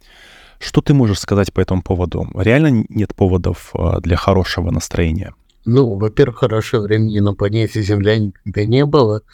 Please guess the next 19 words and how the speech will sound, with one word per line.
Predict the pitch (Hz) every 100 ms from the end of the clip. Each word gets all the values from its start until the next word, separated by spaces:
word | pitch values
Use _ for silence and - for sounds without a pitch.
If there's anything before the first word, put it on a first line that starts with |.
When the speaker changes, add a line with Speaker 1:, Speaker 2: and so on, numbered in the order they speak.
| - -
Speaker 2:
Посмотрите, | 113 - 120 107 104 107
когда | - 104 101
было | 85 101
спокойное | 92 - - 104 101 90
время. | 95 95 92
Никогда | 107 131 - 127 101 92 -
не | 92
было | 107 98
спокойного | 98 - _ - 113 104 98
времени. | 95 92 104
Если | 113 -
в | 117
средние | - 143 120 117
века, | 98 - 107 98 _ - _ -
там | 113 107
день | 120 110
прожил, | 107 101 104 95
слава | - 92 110
богу. | 131 165 151 143